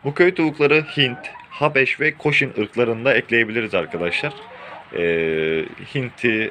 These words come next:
Habeş'i zaten biliyorsunuzdur. Bilmiyorsanız da, e, araştırabilirsiniz arkadaşlar. Bunlar yılın her mevsimi, sıcaklık, soğukluk fark etmeksizin, e, gurk olma özelliği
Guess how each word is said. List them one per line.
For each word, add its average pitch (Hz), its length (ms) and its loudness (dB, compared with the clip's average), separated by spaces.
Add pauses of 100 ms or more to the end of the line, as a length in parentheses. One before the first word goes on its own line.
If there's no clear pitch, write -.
Habeş'i 113 420 0
zaten 107 380 0
biliyorsunuzdur. 101 800 -4 (720)
Bilmiyorsanız 113 600 -2
da, 127 180 2 (120)
e, 87 140 0
araştırabilirsiniz 101 920 0
arkadaşlar. 87 560 0 (380)
Bunlar 151 300 2 (720)
yılın 131 340 2 (560)
her 165 200 2
mevsimi, 120 680 -2 (120)
sıcaklık, 123 640 -2
soğukluk 120 440 -2
fark 123 320 0
etmeksizin, 123 680 -6 (560)
e, 69 60 -6 (540)
gurk 127 360 -2
olma 123 300 4
özelliği 117 600 0